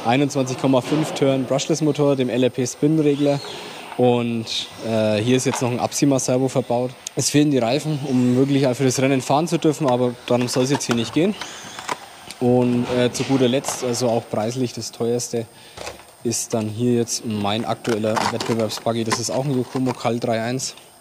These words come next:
Ähm, der ist ein bisschen mehr dran jetzt schon gemacht. Wie vergleicht man jetzt diese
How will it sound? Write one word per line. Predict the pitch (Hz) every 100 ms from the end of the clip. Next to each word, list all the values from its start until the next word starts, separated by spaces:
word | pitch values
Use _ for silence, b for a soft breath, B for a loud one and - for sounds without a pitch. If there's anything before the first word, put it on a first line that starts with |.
| B B B B -
Ähm, | 110 104 101 101 92
der | 90
ist | 107 -
ein |
bisschen | 117 - 101
mehr | 95 107
dran | 110 107
jetzt | 104 -
schon | 110
gemacht. | 101 101 107 - 104
Wie | 156 185
vergleicht | 180 127 135 -
man | 143
jetzt | 131 -
diese | 147 135